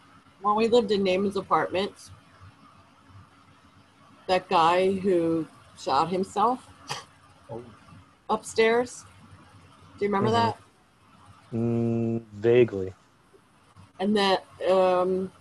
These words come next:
Speaker 2: I remember hearing
Speaker 1: remember
Speaker 2: a
Speaker 1: when the
Speaker 2: gunsh-, uh, I remember hearing a gunshot and then seeing a pool of blood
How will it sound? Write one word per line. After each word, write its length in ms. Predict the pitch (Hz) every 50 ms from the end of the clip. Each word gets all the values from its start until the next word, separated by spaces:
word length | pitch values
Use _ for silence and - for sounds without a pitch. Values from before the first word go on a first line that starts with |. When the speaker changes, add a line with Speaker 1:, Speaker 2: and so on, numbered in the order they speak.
| - - - - - -
Speaker 2:
I 80 | 135
remember 540 | 147 147 156 151 151 156 156 165 165 160 143
hearing 360 | - 143 143 151 156 160 147
Speaker 1:
remember 220 | 139 120 117 - 123
Speaker 2:
a 40 |
Speaker 1:
when 80 | 131 135
the 40 | 127 127
Speaker 2:
gunsh-, 140 | - - 139 143
uh, 40 | 143
I 140 | 156 147 143
remember 360 | 139 156 160 165 175 175 156
hearing 340 | 147 156 156 160 156 147 131
a 40 | 120
gunshot 640 | 110 117 120 131 139 - - 151 147 147 143 - 123
and 120 | 120 120
then 280 | 120 120 117 117 113 110
seeing 520 | - - - 127 123 127 127 123 127 123
a 120 | 123 113
pool 380 | 104 - - - 123 120 120 120
of 100 | 110 101
blood 420 | - 110 113 120 117 117 113 110